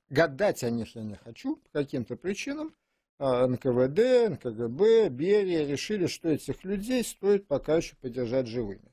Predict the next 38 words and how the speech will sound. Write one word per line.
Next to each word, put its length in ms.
Из 160
этого 240
не 140
абсолю-, 540
абсолютно 560
не 160
следует, 400
что 120
я 80
намекаю 720
на 140
то, 180
что 160
эти 200
люди 300
выразили 440
согласие 560
на 80
сотрудничество. 720
Далеко 480
не 160
факт. 300
Тем 100
более, 140
что 120
сотрудничества 580
по 140
факту 380
и 20
не 160
было. 220
Почему-то 600
решили 440
их 260
оставить. 300
Здесь 180
могли 280
быть 240